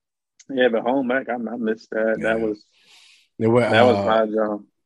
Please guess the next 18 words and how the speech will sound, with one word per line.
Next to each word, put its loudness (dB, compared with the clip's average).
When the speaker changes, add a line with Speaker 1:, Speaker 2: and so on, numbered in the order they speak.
Speaker 2:
it -6
was -6
home 2
ec. 0
They -4
had -2
a, -2
I -10
remember -4
when -6
I 0
was -2
in -12
school, -2
they -2
had, -2
um, -6
God, -12